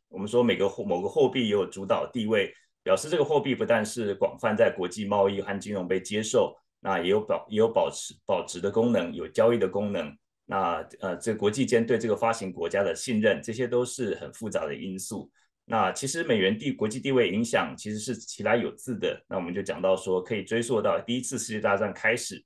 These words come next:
那是二零三零年代，那时候国际，呃，贸易进行，呃，就受到很大的影响。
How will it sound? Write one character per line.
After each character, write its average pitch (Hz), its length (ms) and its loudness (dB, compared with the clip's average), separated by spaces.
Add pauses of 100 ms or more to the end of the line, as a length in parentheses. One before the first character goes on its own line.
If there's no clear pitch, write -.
(300)
那 - 80 -8
是 113 120 0
二 123 160 6
零 98 140 2
三 123 260 2
零 101 120 0
年 80 160 -4
代， 87 240 0
那 107 60 -2
时 110 100 -4
候 98 80 0
国 92 160 -2
际， 101 420 -4
呃， 87 220 0
贸 107 180 4
易 107 60 0
进 113 180 -2
行， 85 400 -8 (100)
呃， 92 120 -4
就 - 160 -6
受 120 160 2
到 113 100 4
很 - 200 -8
大 127 160 4
的 90 80 -6
影 64 180 -12
响。 82 240 -4